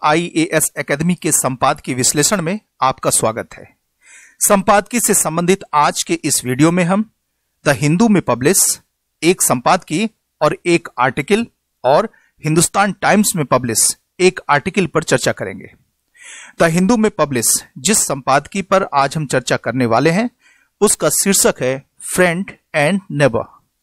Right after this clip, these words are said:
और जिस आर्टिकल पर चर्चा करने वाले हैं, उसका शीर्षक है MSP The Factoids versus the Facts, और हिंदुस्तान टाइम्स के जिस आर्टिकल पर चर्चा करने वाले हैं, उसका शीर्षक है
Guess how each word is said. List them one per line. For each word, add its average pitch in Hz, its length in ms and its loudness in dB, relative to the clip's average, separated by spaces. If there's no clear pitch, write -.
और 196 120 4
जिस 208 280 -2
आर्टिकल 180 400 0
पर 190 140 0
चर्चा 143 280 0
करने 123 260 -2
वाले 113 240 0
हैं, 214 200 2
उसका - 220 0
शीर्षक 202 500 0
है 131 240 -6
MSP 147 540 -2
The 135 160 0
Factoids 156 640 0
versus 151 420 0
the 127 120 -2
Facts, - 360 -4
और 165 120 4
हिंदुस्तान 151 720 -2
टाइम्स 180 400 2
के 208 260 -2
जिस 143 320 0
आर्टिकल 156 380 -4
पर 190 140 0
चर्चा 143 300 0
करने 120 260 -4
वाले 110 240 0
हैं, 190 220 2
उसका 160 280 0
शीर्षक - 540 0
है 131 180 -4